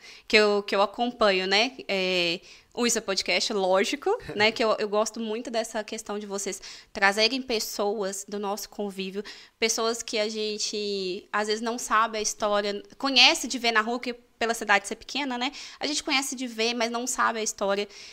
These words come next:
Speaker 1: É, de se emocionar, igual foi a história do seu pai, né? Eu já tinha uma admiração por ele como empre-, como empresário, empreendedor, mas é uma emoção pra gente que se identifica como empresário, conhecer as histórias, né? Então,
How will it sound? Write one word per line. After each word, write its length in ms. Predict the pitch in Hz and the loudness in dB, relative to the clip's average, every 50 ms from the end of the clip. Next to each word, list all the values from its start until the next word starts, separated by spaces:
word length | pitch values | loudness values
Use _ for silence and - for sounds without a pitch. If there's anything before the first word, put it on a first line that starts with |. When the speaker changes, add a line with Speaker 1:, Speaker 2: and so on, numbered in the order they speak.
| - - | -20 -4
Speaker 1:
É, 400 | - - 208 208 214 214 214 208 | 2 4 6 8 8 8 8 8
de 160 | 208 202 247 247 | 6 4 2 2
se 140 | - 294 | 6 6
emocionar, 640 | 269 269 269 262 269 - - 311 254 233 226 220 226 233 | 6 6 6 2 2 2 2 2 2 4 6 6 4 6
igual 160 | 226 208 202 | 4 2 0
foi 160 | - - 220 | 0 -2 -6
a 20 | |
história 320 | 220 220 - - 220 214 220 | -6 -6 -6 -6 -6 -6 -6
do 60 | - | -6
seu 140 | - 220 202 | -6 -6 -6
pai, 320 | 208 - 202 196 202 202 202 - 196 | -4 -2 -2 -2 -2 -4 -6 -10 -8
né? 220 | 208 196 190 202 202 | -4 -2 0 0 0
Eu 140 | - 196 208 | 0 0 0
já 200 | 202 220 196 202 | 2 2 2 2
tinha 240 | - - - 220 | 2 -2 -2 -2
uma 80 | 226 226 | -4 -4
admiração 580 | 226 220 214 220 214 208 208 - 202 208 208 - _ _ _ _ _ | -6 -6 -6 -2 -2 -2 0 0 -4 -6 -6 -10 _ _ _ _ _
por 120 | - 214 | 0 2
ele 160 | 214 196 202 | 2 2 2
como 200 | - - 202 202 | -2 -8 -6 -6
empre-, 340 | 202 202 202 214 202 196 202 - - | -6 -6 -6 -8 -8 -8 -8 -8 -8
como 140 | - 202 214 | -8 -6 -6
empresário, 560 | 214 202 208 202 196 190 202 185 180 190 196 202 | -6 -6 -2 -2 -2 0 2 2 2 2 0 -4
empreendedor, 440 | 196 180 185 190 190 180 180 190 - - - - - - - | -6 -6 -4 -4 -4 -4 -4 -8 -8 -10 -18 -18 -18 -12 0
mas 220 | 196 202 208 202 | 4 4 4 8
é 140 | 220 220 240 | 8 8 8
uma 140 | 262 262 254 | 8 6 2
emoção 520 | 247 240 226 214 214 - - 202 196 220 233 - - | 2 2 2 0 0 2 2 2 2 2 -2 -6 -2
pra 180 | - 208 202 202 | 4 4 4 4
gente 380 | 202 220 220 240 247 - - | 4 2 0 2 0 -2 -4
que 120 | - - 220 | -6 -8 -8
se 120 | - - | -6 -6
identifica 400 | 220 208 202 202 - - 208 202 | -2 -2 -2 -4 -4 -8 -8 -10
como 220 | 196 - 202 208 214 | -6 -6 -4 -4 -4
empresário, 580 | 214 202 196 196 196 196 196 185 190 190 185 - - 196 - _ - - - _ | -6 -2 -2 -2 0 2 2 2 2 0 -4 -6 -10 -20 -20 _ -20 -20 -20 _
conhecer 360 | - 285 294 294 285 - 277 | -4 0 2 2 2 4 2
as 140 | 262 262 247 | 2 2 0
histórias, 640 | 240 214 - - - - 190 180 202 214 214 214 220 | 0 -2 -2 -2 0 2 4 4 4 4 2 -2 -4
né? 160 | - 202 196 208 | -2 -2 0 0
Então, 300 | 220 - 240 214 220 240 | 0 0 0 0 0 0